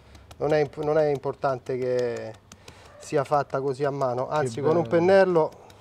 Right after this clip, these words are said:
Speaker 1: sembrate anche più professionisti di quello che sembro io in questo momento. E poi sale sopra.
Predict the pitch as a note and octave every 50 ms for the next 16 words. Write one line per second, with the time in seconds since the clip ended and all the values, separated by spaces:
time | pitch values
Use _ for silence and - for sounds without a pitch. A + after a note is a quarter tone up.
0 | - - - - D#3 C#3+ C#3 D3+ C#3+ C#3 D3+ D3+ D3+ D3 - D3+ C3+ - D3+ C#3+
1 | - C#3 C3+ C#3+ C3 - - D3+ D3 C3+ - - D3 C3+ C#3+ C3+ C#3+ C#3+ C3+ C#3
2 | C3+ C3+ - - - D3 C#3 C3+ C#3 C#3+ C#3+ D3 C#3+ C#3 B2+ - D3+ C3 - -
3 | D#3 D3 D3 C#3+ C#3 C3+ C3 B2 B2 - - G#3 A3+ A3+ - - - - _ _
4 | - - - - - - _ - _ _ - - _ _ - - _ - - -
5 | - - G3+ G#3 A3 A#3 A#3+ A3+ - - - - _ _ _ _ - - - C3+
6 | B2 A#2+ A#2 A#2 A2 - B2 A#2 A#2 B2+ B2